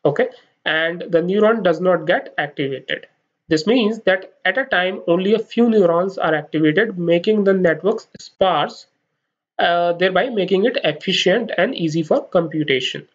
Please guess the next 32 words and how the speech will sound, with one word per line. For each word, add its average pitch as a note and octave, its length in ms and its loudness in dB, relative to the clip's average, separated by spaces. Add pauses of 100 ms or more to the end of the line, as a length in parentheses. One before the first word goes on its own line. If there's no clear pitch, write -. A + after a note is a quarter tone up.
(720)
And D3+ 100 0
if E3 100 0
the F3 80 4
n-, E3 380 -2
input F#3+ 540 2
is, F#3+ 340 2
uh, E3+ 120 4
other F3+ 340 0
than G3+ 220 0
zero E3+ 300 2
or D#3+ 760 2
other F#3 240 2
than F3+ 260 2
less D#3+ 220 0
than D#3+ 220 0
zero, G3 500 2 (340)
then G3 240 0
it F3+ 160 -4
will G3+ 200 0
return D#3+ 380 0
the F3+ 100 0
same F3+ 360 0
value. B2 360 -4 (600)
And C#3+ 180 -2
it F3+ 140 -4
is A3+ 140 0
due G#3 140 -6
to G#3+ 100 2
the G3+ 120 4
fact F#3+ 380 -2
that, A#3+ 300 -2 (680)
uh, D3 200 -6